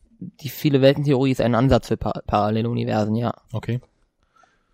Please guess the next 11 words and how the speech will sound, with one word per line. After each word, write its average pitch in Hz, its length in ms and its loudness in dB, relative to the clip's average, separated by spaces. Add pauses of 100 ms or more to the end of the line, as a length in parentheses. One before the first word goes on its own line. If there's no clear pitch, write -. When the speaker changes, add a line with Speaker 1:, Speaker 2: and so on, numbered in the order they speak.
(200)
Speaker 1:
Aber 127 120 2
einer 135 220 4
der 139 100 6
am 135 80 4
wenigsten 139 400 2
vielversprechenden. 117 1040 -2 (840)
Speaker 2:
Warum 104 400 -8
am 107 100 -6
wenigsten 113 420 -6
sch-, - 160 -14
vielversprechenden? 127 800 -8